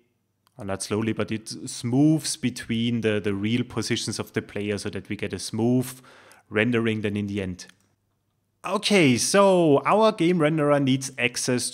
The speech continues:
to all entities which have an animation component and a box two D component. And how can we do that? For that, we can use our context get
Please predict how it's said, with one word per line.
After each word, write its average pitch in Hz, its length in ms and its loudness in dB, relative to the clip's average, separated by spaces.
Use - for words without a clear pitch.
to 120 480 2
all 196 360 4
entities 147 640 -2
which 123 180 -2
have 117 240 -2
an 113 120 -2
animation 110 520 -2
component 123 540 -2
and 107 100 -2
a 104 60 -2
box - 320 -4
two - 120 -6
D 110 180 -6
component. 95 540 -6
And 90 140 -10
how 120 200 0
can 110 260 -8
we 104 80 -6
do 185 240 -2
that? 196 340 0
For - 200 -2
that, 233 240 2
we 160 160 -2
can 151 460 -4
use 117 640 -2
our 110 460 0
context - 760 -4
get 139 240 -2